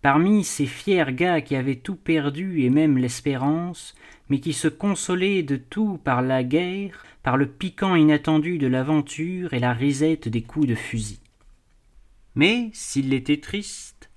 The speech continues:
dit mademoiselle Ursule, qui reprit, comme la fourmi reprend son brin de paille, sa petite idée interrompue par cette fanfare d'enthousiasme militaire qui venait de passer sur son cerveau comme une trombe sur une couche à cornichons.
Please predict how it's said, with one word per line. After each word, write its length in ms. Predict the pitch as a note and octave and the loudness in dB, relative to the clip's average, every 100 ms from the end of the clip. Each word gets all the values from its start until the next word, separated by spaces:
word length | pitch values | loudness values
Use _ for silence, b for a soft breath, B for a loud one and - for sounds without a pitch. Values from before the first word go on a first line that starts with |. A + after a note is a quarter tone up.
| _ | _
dit 120 | A2+ | -4
mademoiselle 480 | A#2 A#2 A#2+ A#2+ A#2+ | 0 2 0 0 -2
Ursule, 720 | A#2+ A#2 - - G3 F#3 F3 B2+ | -2 -6 -12 -10 -10 -10 -14 -16
qui 140 | - B2 | -6 -2
reprit, 500 | D3 D3 - G#3 G3+ | 2 0 -2 -6 -4
comme 180 | B2+ B2 | 0 0
la 100 | B2 | 0
fourmi 540 | - D3+ D3 F3 F3 | -4 0 2 2 0
reprend 480 | A#2 A#2+ - D#3+ D#3+ | 0 -4 -4 -2 -2
son 200 | - A#2 | -2 -4
brin 260 | A2+ C#3 | -2 -2
de 100 | C#3+ | 0
paille, 600 | A#2+ C#3 D#3 D#3+ D#3+ D#3 - B B | -2 0 0 0 -4 -8 -12 B B
sa 160 | - | -6
petite 500 | A#2+ E3 D#3+ F3+ D#3+ | -4 -2 -4 -6 -14
idée 300 | F3+ E3+ F#3 - | -10 -6 -6 -6
interrompue 760 | D3 D3 D#3 D3 D3+ D3+ G3+ G3 | -6 -2 -2 0 0 -2 -8 -8
par 200 | - A#2 | -6 -6
cette 220 | B2 A#2 | -6 -6
fanfare 680 | A#2 D3 D3+ D3 E3 E3 A#2+ | -4 0 0 2 0 2 2
d'enthousiasme 880 | B2 C3+ C#3+ C3 D#3+ D3+ A#2+ A2+ A2 | -2 -2 -4 -2 0 -2 -4 -4 -2
militaire 840 | A2 D3+ D3 - D3 E3 E3 E3+ - B B | 2 0 0 -4 -2 -2 -4 -8 -14 B B
qui 120 | - C3 | -10 0
venait 320 | D#3+ F#3 F3 | 2 2 -2
de 80 | B2+ | -4
passer 480 | C3+ D3+ - G3 | -2 -4 -4 -8
sur 220 | F3+ - A#2 | -8 -10 -6
son 140 | B2 | -6
cerveau 560 | A#2+ D3+ B2 A#2+ E3+ F#3+ | -4 -6 -6 -2 -2 -2
comme 200 | A2+ A2 | -2 -2
une 160 | A#2 | -2
trombe 680 | A#2 - D3+ F3+ F#3+ F#3 F3 | -4 -2 0 0 -2 -6 -10
sur 240 | D#3 - A#2+ | -10 -6 -2
une 160 | B2 | -2
couche 440 | A#2 - F3+ D#3+ A2+ | -4 -8 -8 -6 -6
à 40 | |
cornichons. 640 | A2 G#2 G#2 B2+ - D#3+ | -6 -6 -4 -4 -4 -10